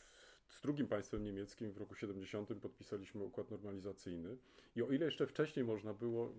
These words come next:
spotkać się w różnego rodzaju materiałach, także, e, służby bezpieczeństwa, e, to poczucie tymczasowości, że kiedy wrócimy na te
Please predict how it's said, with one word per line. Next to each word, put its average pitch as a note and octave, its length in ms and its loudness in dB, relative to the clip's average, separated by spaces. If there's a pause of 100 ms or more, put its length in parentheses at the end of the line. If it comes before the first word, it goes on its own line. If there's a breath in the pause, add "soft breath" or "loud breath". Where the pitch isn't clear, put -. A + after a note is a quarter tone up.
(120)
spotkać - 560 0
się B2+ 80 2
w G#2+ 60 2
różnego D#3 340 2
rodzaju D3 320 4
materiałach, C3 500 2 (120)
także, E3 420 4 (400 loud breath)
e, B2+ 200 0
służby F3+ 360 -2
bezpieczeństwa, A2 800 -2 (560 loud breath)
e, A2+ 40 4 (800)
to C3 80 0
poczucie F3+ 360 2
tymczasowości, C#3 640 2
że - 120 -4
kiedy D#3+ 240 6
wrócimy C#3 540 2 (120)
na A2+ 180 2
te A#2 160 2